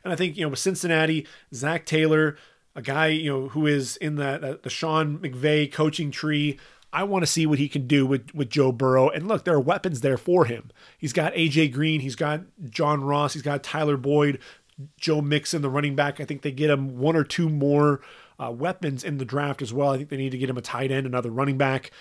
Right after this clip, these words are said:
Um, and we'll see what happens. You know, I think it's gonna be fun, though, to see, uh, Joe Burrow, what he can do, uh, year one in the N F L. So number two on my list is, is Tua Tagovailoa. And look,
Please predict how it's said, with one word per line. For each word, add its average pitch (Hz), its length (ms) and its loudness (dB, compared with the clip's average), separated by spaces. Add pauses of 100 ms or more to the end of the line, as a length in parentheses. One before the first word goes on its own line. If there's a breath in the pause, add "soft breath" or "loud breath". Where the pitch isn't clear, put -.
(260 loud breath)
Um, 113 580 -10 (960)
and 151 120 -4
we'll 156 80 2
see 185 180 0
what 175 160 4
happens. - 540 -4 (160)
You 127 140 -6
know, 147 140 -4
I 143 120 -4
think 139 140 -6
it's 123 100 -6
gonna 143 160 0
be 135 100 0
fun, 147 340 0
though, 139 260 2
to 131 140 -6
see, 135 280 0 (120)
uh, 131 180 -2
Joe 135 260 2
Burrow, 135 340 4
what 131 180 0
he 139 80 -2
can 127 200 -6
do, 131 380 0 (380 loud breath)
uh, 113 80 -8
year 135 280 2
one 123 600 0 (200)
in 139 160 -2
the 127 140 -4
N 120 140 -6
F 113 160 -12
L. 107 260 -12 (1000 loud breath)
So 147 180 -4
number 170 220 2
two 202 380 6
on 190 80 6
my 180 120 2
list 170 380 2
is, 165 220 4
is 170 180 2
Tua 190 280 4
Tagovailoa. 151 760 4
And 139 180 -8
look, 123 320 -6